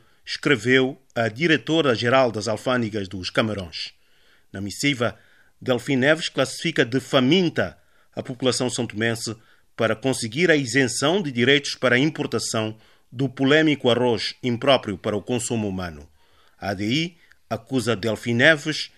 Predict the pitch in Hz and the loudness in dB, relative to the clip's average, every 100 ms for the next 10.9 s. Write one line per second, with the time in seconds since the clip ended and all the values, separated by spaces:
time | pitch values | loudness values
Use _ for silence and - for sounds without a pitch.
0 | _ _ _ 120 117 143 131 98 117 156 | _ _ _ -10 -2 0 0 0 6 6
1 | 170 165 120 - 127 120 113 - 127 117 | 6 2 -6 0 2 2 0 -2 -2 0
2 | 107 113 151 147 156 - 131 127 98 107 | 0 2 2 2 0 -2 0 0 0 -6
3 | - 139 117 127 131 _ _ _ - 123 | -4 -2 0 0 -2 _ _ _ -4 0
4 | 123 131 131 120 104 - 127 104 110 107 | 4 4 2 0 -4 2 2 2 -4 -2
5 | - 135 110 120 107 95 107 - - 101 | 0 0 0 -2 -2 -4 -6 -6 -6 -8
6 | - _ _ _ - 113 117 117 139 160 | -8 _ _ _ -2 0 0 0 2 4
7 | 180 - 120 - - 170 180 131 - 139 | 4 2 2 0 -2 -2 2 0 2 -2
8 | - 185 180 - 123 113 - 113 110 101 | 0 0 2 0 -2 -4 -2 0 0 0
9 | - _ _ - 120 127 131 123 - 165 | -8 _ _ -2 0 2 2 0 0 0
10 | 190 147 139 117 160 160 - 98 | 0 0 -2 2 2 2 -2 -10